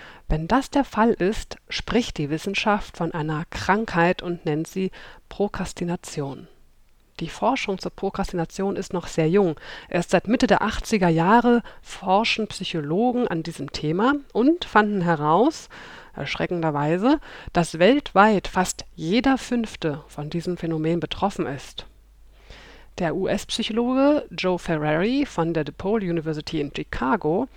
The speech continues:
ist einer der führenden Forscher auf diesem Gebiet. Und einen Link zu Joe Ferrari finden Sie in den Shownotes wie immer.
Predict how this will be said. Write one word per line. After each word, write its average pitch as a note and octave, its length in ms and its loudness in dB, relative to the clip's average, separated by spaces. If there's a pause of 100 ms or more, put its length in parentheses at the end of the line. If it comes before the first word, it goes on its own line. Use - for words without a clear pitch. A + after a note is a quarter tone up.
(240)
ist - 240 -8
einer F3+ 220 0
der E3 120 -4
führenden E3 580 -2
Forscher C#3+ 480 -6
auf - 120 -14
diesem C#3 300 -8
Gebiet. - 480 -14 (360)
Und D#3+ 220 -10
einen D#3 220 -2
Link G#3 380 0
zu A#3 100 -4
Joe F#3+ 240 0
Ferrari E3+ 460 0
finden D#3+ 400 -4
Sie D#3+ 180 -2
in E3 220 -4
den G3+ 160 -4
Shownotes D#3 640 -4 (300)
wie D#3+ 200 -6
immer. C#3 420 -6